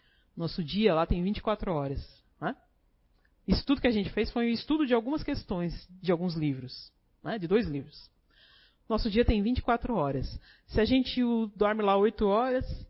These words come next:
e trabalha outras dez, né? Entre ir e vir do trabalho, ainda sobram cinco horas. "Tá, mas eu preciso cuidar da minha família, preciso." Ok, quarenta e cinco minutos.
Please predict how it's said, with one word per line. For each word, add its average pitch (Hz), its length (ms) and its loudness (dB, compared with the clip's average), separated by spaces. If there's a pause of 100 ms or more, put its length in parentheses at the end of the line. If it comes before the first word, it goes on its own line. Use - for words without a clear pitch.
(160)
e 180 80 -6
trabalha 180 420 4
outras 180 280 -2
dez, 208 340 -2
né? 233 300 -4
Entre 160 260 -4
ir 202 220 -2
e 180 60 -4
vir 190 160 -6
do 175 100 -6
trabalho, 190 500 -6 (1000)
ainda 208 240 2
sobram 202 320 4
cinco 269 360 -2
horas. 143 320 0
"Tá, 196 220 2
mas 156 160 0
eu 151 80 0
preciso 180 720 -2 (100)
cuidar 160 200 -2
da 170 60 2
minha 220 140 0
família, 247 540 2
preciso." 170 260 -8 (260)
Ok, 208 460 -2 (540)
quarenta 196 360 0
e 220 60 -4
cinco 226 320 -6
minutos. 190 640 -8